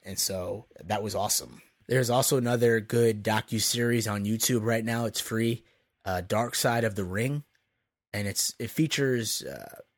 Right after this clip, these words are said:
a look back on Chris Ben-, Benoit and his whole story and his family. And, you know, I'm not trying to glorify Chris Benoit, but if you're a wrestling fan, I think you need to watch that just to get a history and an understanding of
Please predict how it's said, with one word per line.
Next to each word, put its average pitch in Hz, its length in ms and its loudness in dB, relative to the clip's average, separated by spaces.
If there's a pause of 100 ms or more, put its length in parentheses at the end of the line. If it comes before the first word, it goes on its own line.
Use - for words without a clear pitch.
(120)
a 101 200 -4
look 113 240 -4
back 110 300 -4
on 104 160 -6
Chris - 280 -4
Ben-, 104 440 -4
Benoit 107 720 -4
and 95 280 -6 (340)
his 123 220 2
whole 120 180 -2
story 117 540 -2
and 95 100 -4
his 107 220 -4
family. 113 580 -4
And, 101 420 0
you 107 60 -2
know, 98 60 -2
I'm 98 60 -2
not 107 160 -2
trying 104 460 0
to 98 280 -2 (200)
glorify 113 680 2
Chris - 280 -4
Benoit, 107 600 -4 (160)
but 104 260 0
if 104 140 -8
you're 110 100 0
a 101 40 -2
wrestling 110 400 0
fan, 113 300 -2
I 98 80 -4
think 113 340 -6
you 107 480 -4 (500)
need 113 180 -2
to 101 80 -2
watch 101 320 -2
that 107 380 -4
just - 280 -4
to 113 60 -6
get 101 200 -2
a 95 140 -4
history 113 600 -4
and 101 80 -4
an 101 80 -4
understanding 101 760 -4
of 95 360 -8